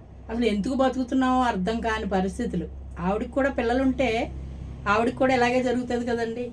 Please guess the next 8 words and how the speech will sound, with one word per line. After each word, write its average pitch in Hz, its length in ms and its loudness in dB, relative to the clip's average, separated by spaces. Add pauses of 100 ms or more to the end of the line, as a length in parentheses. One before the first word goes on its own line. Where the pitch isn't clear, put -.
(100)
ఎంత 185 280 0
తప్పండి 208 540 0
అది. 185 200 0 (260)
చూడండి 196 340 2
అసలు 180 200 -2
ఎంత 170 280 -2
దారుణం 196 600 0
అసలు. 202 280 -4